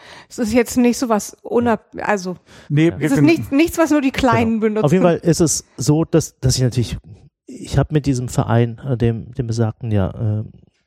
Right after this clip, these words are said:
Speaker 3: bisschen mehr zu tun und, ähm, krieg halt mit, dass die ständig darüber sich unterhalten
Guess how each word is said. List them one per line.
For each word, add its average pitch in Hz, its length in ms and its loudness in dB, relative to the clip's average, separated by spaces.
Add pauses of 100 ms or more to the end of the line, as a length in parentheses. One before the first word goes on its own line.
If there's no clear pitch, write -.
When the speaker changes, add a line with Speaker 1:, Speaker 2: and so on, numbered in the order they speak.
(140)
Speaker 3:
bisschen 110 480 -6
mehr 151 140 0
zu - 120 -6
tun 160 260 -4 (480)
und, 123 280 -4 (920)
ähm, 110 500 0 (520)
krieg - 360 -4
halt 120 200 -2
mit, 135 220 -4
dass - 260 -2
die 123 240 -4
ständig 135 680 -2
darüber 117 600 0 (300)
sich - 240 -10
unterhalten 127 580 -2